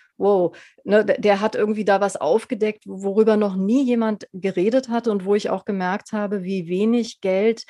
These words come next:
Teil unseres produktiven Dialogs ist und auch Teil unserer Schulung oder Bildung, obwohl wir alle ständig mit Geld zu tun haben.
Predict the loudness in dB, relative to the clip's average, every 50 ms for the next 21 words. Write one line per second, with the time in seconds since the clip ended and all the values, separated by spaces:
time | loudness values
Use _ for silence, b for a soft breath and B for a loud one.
0 | B B B B B B _ _ -8 0 2 4 6 6 6 6 4 2 0 0
1 | 0 -2 -2 -2 -4 -4 -8 -14 -16 _ _ _ _ _ _ _ _ _ -2 4
2 | 4 4 4 4 -2 -6 -6 -6 -2 -2 0 -2 0 0 0 0 2 2 0 0
3 | 0 -2 -4 -2 -2 -2 -2 -2 -6 -6 -4 -2 -4 -4 -6 -8 -6 -2 -2 0
4 | 0 0 0 -2 -4 -4 -2 -2 0 0 0 0 -2 -6 -4 2 2 4 4 4
5 | 2 0 0 -2 -2 -2 0 0 0 0 0 2 2 4 4 4 2 2 2 0
6 | 0 0 0 -2 -4 -4 B B B B B _ -2 -2 -2 2 6 6 6 6
7 | 6 4 2 2 2 2 2 2 2 2 -2 -4 -6 -4 -2 -2 -2 -4 -4 -4
8 | -6 -6 -2 -2 -2 -2 -2 -4 -6 -12 -12 -12 -8 -6 -6 -6 -4 -6 -6 -8
9 | -8 -8 -10 -10 -12 -14